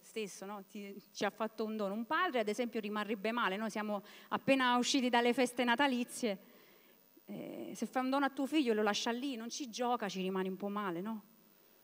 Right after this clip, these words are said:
Quindi un dono, un dono che non viene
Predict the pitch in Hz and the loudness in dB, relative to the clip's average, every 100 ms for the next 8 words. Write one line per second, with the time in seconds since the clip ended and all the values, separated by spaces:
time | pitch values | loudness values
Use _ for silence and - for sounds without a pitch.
0 | _ _ _ _ - 214 220 208 220 262 | _ _ _ _ -14 -8 -6 0 4 6
1 | 262 254 226 214 - _ _ _ _ _ | 6 2 0 -4 -18 _ _ _ _ _
2 | _ _ _ _ _ - _ _ _ _ | _ _ _ _ _ -20 _ _ _ _
3 | _ _ _ _ - 214 247 254 233 214 | _ _ _ _ -6 2 2 2 0 -2
4 | 220 214 226 226 214 202 - | -2 0 0 0 -2 -4 -8